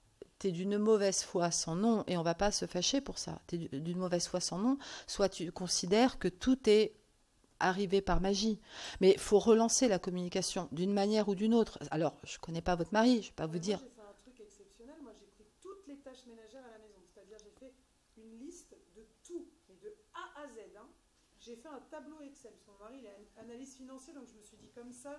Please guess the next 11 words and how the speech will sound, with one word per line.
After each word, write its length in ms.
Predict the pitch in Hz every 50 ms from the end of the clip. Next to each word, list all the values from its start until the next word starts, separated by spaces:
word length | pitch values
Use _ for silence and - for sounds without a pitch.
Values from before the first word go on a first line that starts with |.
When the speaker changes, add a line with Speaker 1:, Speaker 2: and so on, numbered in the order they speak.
| - -
Speaker 2:
on 260 | 311 - - 320 320
parle 200 | 285 285 285 285
le 60 | 269
même 220 | 254 254 254 254 262
langage. » 340 | 254 254 240 208 185 180 - - - - - - - - - - - - - - - - - - - - - - - - - - - - - - -
Et 100 | - -
pendant 440 | - - 294 320 - 277 370 392 381 381 254 226
deux 260 | 349 427 480 466 392 349
mois, 280 | 330 311 330 359 - - -
j'ai 240 | 240 - - 247 247
dit, « 240 | 214 208 277 339